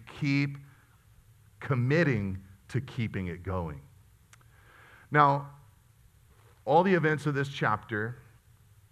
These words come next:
uh, to me at least, they're a little bit like heaven on earth. And what I mean by that is that when you fast forward to the last book of the Bible, the book of Revelation, you find a lot of the elements that we just read about in Nehemiah eleven and twelve.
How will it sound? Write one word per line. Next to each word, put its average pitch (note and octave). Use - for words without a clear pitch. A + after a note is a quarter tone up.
uh, G2+
to -
me C3+
at B2
least, A2
they're A2
a G#2+
little C3
bit A#2
like G#2
heaven A2
on F#2+
earth. D2+
And G2
what C3+
I D3
mean B2
by A#2+
that G#2
is G#2+
that G#2+
when A2
you A2+
fast C3
forward B2
to A2
the G#2
last A#2+
book B2
of A#2
the A2+
Bible, G#2
the A2+
book A2
of G2+
Revelation, G#2
you A#2
find C3+
a D3+
lot A#2+
of A2
the A2
elements A2+
that G#2+
we G2
just G2
read G2+
about F#2
in F2+
Nehemiah F#2+
eleven F2
and E2
twelve. E2+